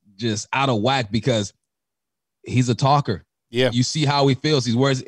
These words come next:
Speaker 1: wears his emotion on his sleeve. So it's gonna be tough to tell.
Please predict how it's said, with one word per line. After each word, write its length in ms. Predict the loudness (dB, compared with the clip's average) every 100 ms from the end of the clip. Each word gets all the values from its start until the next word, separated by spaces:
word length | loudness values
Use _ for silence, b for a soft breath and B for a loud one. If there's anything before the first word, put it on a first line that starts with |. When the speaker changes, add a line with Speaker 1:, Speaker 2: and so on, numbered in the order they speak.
| -4
Speaker 1:
wears 260 | 0 2 2
his 100 | 0
emotion 360 | 0 0 0
on 120 | -2
his 120 | -2 -2
sleeve. 420 | 0 2 2 -2 B B
So 80 | -2
it's 80 | 2
gonna 140 | 2
be 80 | 2
tough 200 | 0 -2
to 80 | -4
tell. 340 | -2 -2 -2